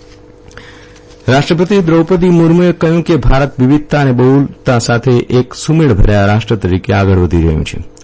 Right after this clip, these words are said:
આવા સમયે સમાજને વિભાજિત કરતા વલણોને નકારવા જોઈએ. સ્વાતંત્ર્ય પર્વની પૂર્વ સંધ્યાએ રાષ્ટ્રને સંબોધન કરતા રાષ્ટ્રપતિએ કહ્યું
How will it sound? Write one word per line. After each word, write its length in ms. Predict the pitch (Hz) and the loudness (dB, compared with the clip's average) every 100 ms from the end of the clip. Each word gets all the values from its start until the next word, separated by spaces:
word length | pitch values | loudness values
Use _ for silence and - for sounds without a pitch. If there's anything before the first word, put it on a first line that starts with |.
| - | -2
આવા 200 | 107 117 | 0 0
સમયે 420 | 120 127 135 139 | 0 0 0 -2
સમાજને 500 | - 135 139 127 139 | 0 -2 0 0 0
વિભાજિત 500 | 123 131 139 135 135 | 2 0 0 0 -2
કરતા 340 | - 113 120 | -2 -2 0
વલણોને 540 | 113 117 120 104 101 107 | 0 0 0 0 2 0
નકારવા 480 | 107 107 95 82 | 0 -2 -2 -2
જોઈએ. 260 | 80 78 78 - - - - - - - | -4 -4 -6 -12 -20 -20 -20 -20 -20 -10
સ્વાતંત્ર્ય 480 | - 123 120 139 139 | -2 -2 0 -2 -2
પર્વની 380 | 127 131 131 135 | -2 -2 0 0
પૂર્વ 320 | 123 147 147 | 0 0 2
સંધ્યાએ 380 | 127 113 107 110 | 0 0 0 2
રાષ્ટ્રને 360 | 110 113 127 123 | 0 -2 -2 -2
સંબોધન 420 | 127 127 123 120 | 0 0 0 0
કરતા 300 | 107 104 107 | -2 -2 0
રાષ્ટ્રપતિએ 540 | 104 101 117 104 113 | -2 -2 -4 0 -2
કહ્યું 340 | 104 127 90 | 0 0 0